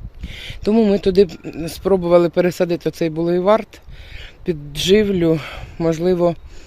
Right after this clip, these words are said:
оклигає, не знаю. Ну, коротше, бросила все, бо на годиннику вже дву-, друга.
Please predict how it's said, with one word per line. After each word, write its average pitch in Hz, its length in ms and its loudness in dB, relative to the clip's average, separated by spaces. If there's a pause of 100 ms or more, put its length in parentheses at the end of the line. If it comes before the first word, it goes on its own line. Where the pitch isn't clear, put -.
(120)
оклигає, 160 580 2
не 156 140 -2
знаю. 135 360 -4 (680)
Ну, 190 60 -10
коротше, 208 520 4 (1160)
бросила 190 460 6
все, 233 240 4
бо 180 160 0
на 180 120 2
годиннику 175 520 0
вже 165 180 -2
дву-, 160 360 -8
друга. 165 580 0